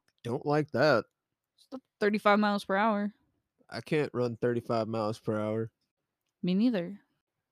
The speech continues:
Speaker 1: Don't like that. <laughs>
Speaker 2: Yeah, I don't like any animal that can run faster than I can.
Speaker 1: Which is most of 'em.
Speaker 2: That has teeth and wants to eat me.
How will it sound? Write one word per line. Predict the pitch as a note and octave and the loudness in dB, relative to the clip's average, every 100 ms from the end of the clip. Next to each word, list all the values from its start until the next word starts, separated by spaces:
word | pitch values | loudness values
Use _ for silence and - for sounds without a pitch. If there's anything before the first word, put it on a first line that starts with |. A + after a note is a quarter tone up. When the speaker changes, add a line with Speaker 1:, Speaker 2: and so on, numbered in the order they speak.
| - | -4
Speaker 1:
Don't | B2 C3 | -4 -2
like | A#2 B2 - | -2 -2 -2
that. | A2+ B2 G2+ _ D4+ - | -2 0 -2 _ -20 -6
<laughs> | - - - - A5 - - B3+ - - F4 | -4 -4 -6 -14 -16 -16 -10 -10 -8 -2 4
Speaker 2:
Yeah, | A3+ G#3+ G#3+ | 10 10 10
I | |
don't | B3+ C#4+ | 6 6
like | C#4+ A#3+ | 4 2
any | A3 A3 G#3+ | 0 2 0
animal | G3 G3+ G#3 G3 F#3 | 0 0 0 0 -2
that | F3 | -4
can | G3+ F3 E3+ E3 | -4 -4 -6 -8
run | F3+ F#3 F#3+ F3+ | 0 2 2 0
faster | E3+ D#3+ - D#3+ | 0 -2 -6 -6
than | E3 D3+ | -6 -6
I | C#3+ | -10
can. | - D2 E3+ - | -12 -14 -14 -12
Speaker 1:
Which | C3+ - | -12 -10
is | G2+ | -6
most | A2 C3 - F#2 | 0 0 -2 -10
of | E2 | 2
'em. | |
Speaker 2:
That | - - | 4 4
has | G#3+ G#3 - | 4 4 2
teeth | - F3+ E3+ | -4 -4 -4
and | D#3+ | -8
wants | D#3 E3 | -8 -8
to | D#3+ D#3 | -12 -12
eat | D#3+ - | -14 -12
me. | C#3+ G3+ | -4 -2